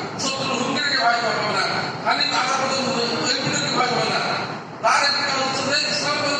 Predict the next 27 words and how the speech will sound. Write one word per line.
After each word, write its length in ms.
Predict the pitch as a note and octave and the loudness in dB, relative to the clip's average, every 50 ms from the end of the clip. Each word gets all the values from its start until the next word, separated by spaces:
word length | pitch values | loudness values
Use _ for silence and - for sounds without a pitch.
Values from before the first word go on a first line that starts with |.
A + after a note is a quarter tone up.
| C#4 C#4+ | 0 0
থাকবো, 180 | C4+ C#4+ C#4+ C#4+ - B3+ | 0 0 0 0 0 0
ইমানের 240 | C4+ D4 D4 D#4+ D4+ D4+ | 0 0 0 0 0 0
পথে 180 | C#4+ - - - A#3+ | 0 0 0 0 0
থাকবো, 260 | A#3 A#3 A#3+ A#3+ D4+ D4 C#4 - - - - - - - - B3 B3 | 0 2 2 2 2 2 2 0 -2 -2 -4 -4 -8 -10 -6 -4 -4
ইসলাম 260 | - - - D#4 D4+ D4 B3+ C#4+ | -2 0 2 2 2 2 0 0
বিজয়ের 320 | - C4 C#4+ D4 D4+ D4 D4 D4 | 0 2 2 4 4 4 2 0
জন্য 180 | D4 D4 C#4 C4 B3 A#3+ | 0 0 0 0 0 2
কাজ 160 | A#3 - - - - - | 2 2 2 2 0 0
করবো, 260 | - B3+ C#4 D4+ - - - - - - - - - B3 | 0 0 2 2 2 2 0 0 -2 -4 -4 -4 -2 0
এটা 140 | B3+ C#4 B3+ - | 0 0 0 -2
যদি 140 | - C4 C#4 C#4 | 0 0 0 2
আমার 140 | C4+ C4 C4+ C4 | 2 2 0 0
জীবন 220 | C4 C4 C#4 C4+ C#4 C#4 C#4 | 0 0 0 0 0 0 0
যায়, 160 | C#4 C#4 C#4 C#4 C#4 | 0 0 0 0 0
জেল 180 | C4+ C4+ C#4 C#4 C4+ C4+ | 0 0 0 0 0 0
জীবন 200 | C4+ C#4 C4 B3+ C4 | 0 -2 -2 -2 0
যায়, 140 | C4+ C4 - - | 0 0 0 0
সব 120 | C4 C4 C4 | 0 0 0
কিছুর 200 | B3+ B3 B3 - B3+ | 0 0 -2 0 0
জন্য 140 | B3 A#3+ A#3+ | 0 0 0
আমি 100 | A#3 A3+ A3+ G#3 | 2 2 2 2
রাজি 200 | G3+ G#3 G3+ - - | 2 2 0 0 0
আছি। 160 | - - - - - - - - - - - G4 G#4 G#4+ G#4+ G#4 G4 | 0 0 0 -2 -2 -2 -4 -4 -6 -8 -6 -4 -2 0 0 0 0
এটা 160 | G4+ - - - | 0 0 0 2
ছিল 120 | - - D#4 E4 | 2 0 0 2
আমার 240 | E4 E4 E4 D#4+ - - | 2 2 2 2 0 0
শিক্ষা। 260 | B3+ - A#3 G#3 - | 0 0 0 0 0